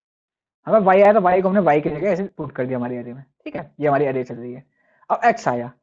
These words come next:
एक्स की जगह हमको पता था कि जो एक्स की value वो वाई हो चुकी है, तो हमने एक्स की जगह वाई put किया, जेड की जगह जेड रखा, वाई की जगह वाई रखा, और फिर एक्स की जगह y put किया, क्योंकि एक्स की जगह वाई put, और फिर इसको reverse कर देंगे। इस case में ये पहले दो में जो कोई फर्क नहीं पड़ेगा, वैसे फर्क पड़ेगा,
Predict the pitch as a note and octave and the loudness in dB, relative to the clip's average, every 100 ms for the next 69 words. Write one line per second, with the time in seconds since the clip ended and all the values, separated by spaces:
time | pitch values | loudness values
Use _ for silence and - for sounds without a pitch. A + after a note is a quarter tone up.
0 | _ _ _ _ B3+ C4+ - C4 C4+ B3+ | _ _ _ _ -2 -2 -6 0 0 0
1 | C4 G#3 A#3 A3+ A3+ B3 C4+ C4 - _ | 0 0 0 0 0 0 0 -2 -6 _
2 | G3+ A#3 - B3+ A3 A#3+ C4 G3 G3+ G3 | -2 -2 -2 2 2 2 0 4 4 4
3 | D3 C3+ C3 B2+ F3+ G3 F3+ - G#3 A3+ | 2 -4 -6 -8 -4 -4 -4 -6 0 2
4 | D3 C3+ - B2+ B2 - _ _ _ _ | 2 0 -8 -16 -16 -16 _ _ _ _
5 | _ D3+ G#3 G3+ G#3 G#3 D3+ C#3 D3 - | _ 0 2 4 4 4 4 0 -4 -6
6 | C#3 - _ _ _ _ _ _ _ - | -14 -16 _ _ _ _ _ _ _ -2
7 | F3+ F#3 F3+ F#3 D#3+ B2+ C3 C3 - C3 | 0 2 2 2 2 0 -4 -10 -18 -20
8 | _ _ G#3 B3+ A3+ G#3 - D#3+ G3 G4 | _ _ 0 4 4 0 -8 -8 -6 -8
9 | _ _ D3 D3 D3+ B2 D3+ D3 E3 - | _ _ -2 -2 -2 -8 -10 -4 -4 -4
10 | F3+ G3 A2 G#2 - G#3+ G#3+ F#3+ G#3+ E3+ | -4 -4 -6 -14 -4 0 2 2 2 2
11 | G3+ - B2 B2 A2+ A2+ _ _ _ F#3+ | 2 -2 -12 -12 -16 -18 _ _ _ -6
12 | F3+ G#3 F#3 F#3+ F#3 F3 E3 E3+ F3 E3 | -2 0 0 0 0 0 0 -2 -2 -2
13 | E3 D#3+ D#3 E3 A3 G3+ F#3+ D#3+ D#3 - | -2 0 -2 0 -2 0 -2 0 -2 -4
14 | A#2+ G#2+ | -14 -16